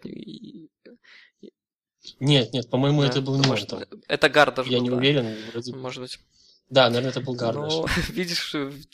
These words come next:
Speaker 2: Ну, тот вынос был очень похож с выносом Лаврена в матче с М Ю, и <laughs> я прям даже посмеялся,
Speaker 1: Ну, там
Speaker 2: но
Speaker 1: комбинация знатная
Speaker 2: здорово,
Speaker 1: получилась у
Speaker 2: что
Speaker 1: Саутгемптона. Мне кажется, они сами себе сделали гол.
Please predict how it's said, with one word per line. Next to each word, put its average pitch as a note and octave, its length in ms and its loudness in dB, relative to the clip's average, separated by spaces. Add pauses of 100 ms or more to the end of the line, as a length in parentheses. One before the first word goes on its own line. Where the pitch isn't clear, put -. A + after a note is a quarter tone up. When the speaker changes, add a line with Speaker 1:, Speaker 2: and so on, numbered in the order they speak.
(680)
Speaker 2:
Ну, D3 80 2
тот D#3+ 140 2
вынос F#3 280 6
был E3+ 140 6
очень D#3+ 280 4
похож C#3 300 0
с - 60 -2
выносом C#3 340 0
Лаврена C3+ 420 2
в B2+ 60 -4
матче B2+ 240 0
с B2+ 100 -2
М B2 80 0
Ю, B2+ 240 2
и A#2 220 4
<laughs> - 1080 -6
я A2+ 200 0
прям A2+ 220 -2
даже A2 200 -2
посмеялся, A2+ 540 2
Speaker 1:
Ну, E3 60 -6
там F3 100 8
Speaker 2:
но E3+ 60 -4
Speaker 1:
комбинация E3+ 560 4
знатная C#3+ 380 0
Speaker 2:
здорово, - 80 -10
Speaker 1:
получилась B2+ 400 -4
у A2+ 40 -8
Speaker 2:
что - 100 -2
Speaker 1:
Саутгемптона. C3+ 680 -2
Мне B2 200 -10
кажется, - 300 -6
они C3 100 -8
сами B2 240 -8
себе - 260 -12
сделали B2+ 440 -8
гол. C3+ 280 -6